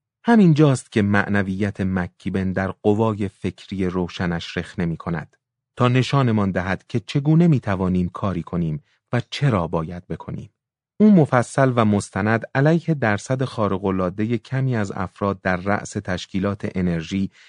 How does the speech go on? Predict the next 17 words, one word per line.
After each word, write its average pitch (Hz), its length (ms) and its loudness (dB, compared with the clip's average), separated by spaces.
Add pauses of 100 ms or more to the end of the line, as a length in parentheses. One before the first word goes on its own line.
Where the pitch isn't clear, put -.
(120)
که 139 120 2
ویرانی 127 560 0
به 127 120 0
بار 92 240 -2
آورده 85 480 -6
اند 101 360 -4
شوریده - 560 -6
است. - 440 -16 (560)
اما 98 300 4
او 107 220 2
به 104 120 4
نظر 92 320 0
خودش 113 400 0
در 110 180 -2
کنار 127 400 2
اکثر 107 420 0
آدمیان 95 640 0